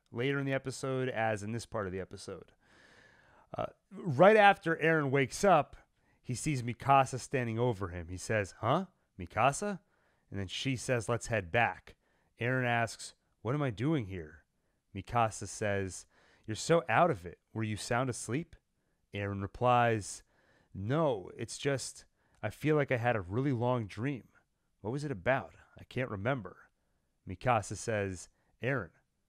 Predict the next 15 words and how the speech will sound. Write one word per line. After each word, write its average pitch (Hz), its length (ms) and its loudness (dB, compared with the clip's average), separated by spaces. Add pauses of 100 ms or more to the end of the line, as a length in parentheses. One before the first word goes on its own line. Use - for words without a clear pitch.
why 104 180 -2
are 120 60 -4
you - 100 -6
crying?" 151 440 -4 (800)
And 113 80 -6
then 110 80 -2
it - 120 -8
cuts. - 500 -10 (2250)
So - 120 -8
that, 151 400 6
in 131 320 0
looking 165 300 4
at 151 180 2
this 123 180 -4
now, 120 540 0